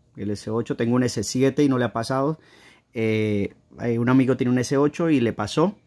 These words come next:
Este es un S nueve Plus y como nos damos cuenta, esto, el problema de la línea y de las pantallas verdes está presente en este modelo de celular. La verdad es muy incómodo.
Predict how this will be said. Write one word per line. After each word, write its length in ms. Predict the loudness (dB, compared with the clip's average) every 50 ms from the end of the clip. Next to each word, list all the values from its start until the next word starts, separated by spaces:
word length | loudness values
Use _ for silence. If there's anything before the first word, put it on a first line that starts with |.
| _ _ _ _ _ _ _ _ -16 -6 0
Este 320 | 2 2 2 2 0 -2
es 180 | -2 -2 -4 -8 -6 -2
un 220 | 0 2 4 4
S 180 | 2 2 0 0 0
nueve 240 | 0 0 0 0
Plus 340 | 0 0 0 0 0 0 -2 -4
y 220 | 0 0 2 0
como 260 | 0 -2 -2 0 0
nos 140 | 0 0 0
damos 260 | 0 0 0 -2 -2
cuenta, 520 | -4 -4 -2 -2 -2 -2 -4 -6 -6 -6 -6
esto, 1040 | -4 -2 0 0 2 0 0 -2 -6 -10 _ -6 -4 -2 -2 -2 -2 -4 -4 -6 _ -10
el 200 | -6 -6 -6 -6
problema 680 | -6 -4 -2 0 2 2 4 4 4 4 2 2 0 -2
de 320 | -4 -8 -8 -4 -4 -2 -2
la 120 | 0 0
línea 240 | 0 0 0 0 0
y 20 |
de 80 | 0 0
las 140 | -2 -2 -4
pantallas 340 | -4 -6 -6 -4 -4 -2 -2
verdes 300 | 0 0 -2 -2 -4 -6
está 340 | -8 -8 -6 -4 -4 -6 -8 _ _ _ _ _ _ _ _ _ _ -20 -20 -20 _ -6
presente 480 | -2 0 0 2 2 0 0 0 0 0
en 80 | 0
este 240 | 0 -2 -2 -2 -2
modelo 320 | -2 0 0 0 0 0
de 80 | 0 0
celular. 480 | 0 -2 -2 0 0 0 -2 -2 -6 _ _ _ _ _ _ _ _ _ _ _ _ _ _ _ _ _ _ -20 -10 -4
La 120 | 0 2
verdad 220 | 2 2 2 2 0
es 40 | 2
muy 140 | 2 2
incómodo. 580 | 2 2 2 2 2 4 4 4 2 2 0 -4